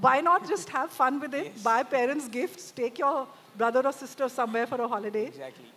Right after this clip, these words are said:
Speaker 1: Buy yourself a, whatever it takes. Enjoy that money, but you know that there is a six-month clock ticking. And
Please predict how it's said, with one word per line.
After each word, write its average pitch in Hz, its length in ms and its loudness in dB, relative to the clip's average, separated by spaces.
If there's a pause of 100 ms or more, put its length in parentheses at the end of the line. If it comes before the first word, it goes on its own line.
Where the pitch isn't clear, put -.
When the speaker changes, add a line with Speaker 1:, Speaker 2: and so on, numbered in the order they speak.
(120)
Speaker 1:
Buy 226 160 4
yourself 285 440 0
a, 277 80 2
whatever 247 580 2
it 427 220 0
takes. 269 500 -6 (480)
Enjoy 240 480 4
that 381 260 0
money, 226 340 -4 (260)
but 254 160 -2
you 320 80 -2
know 294 260 2
that 330 200 -4
there 262 140 -2
is 294 120 -6
a 359 60 -4
six-month 294 800 -8
clock 247 340 -2
ticking. 262 320 -8 (680)
And 247 140 -6